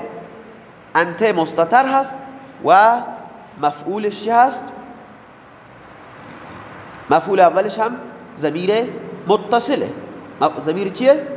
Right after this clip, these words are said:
این چیز در افعال قلوب جایزه. فائده ما عدا تعلم، جز در تعلم،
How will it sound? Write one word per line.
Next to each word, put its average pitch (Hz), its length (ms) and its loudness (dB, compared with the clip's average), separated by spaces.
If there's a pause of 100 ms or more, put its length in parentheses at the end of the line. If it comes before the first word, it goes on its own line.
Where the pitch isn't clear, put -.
(720)
این 285 140 0
چیز 294 220 2
در 196 200 4
افعال 185 260 2
قلوب 151 280 -2
جایزه. 113 340 -2 (360)
فائده 165 460 4
ما 143 120 6
عدا 180 300 0
تعلم، 131 560 -2 (420)
جز 285 320 2
در 151 100 4
تعلم، 139 580 0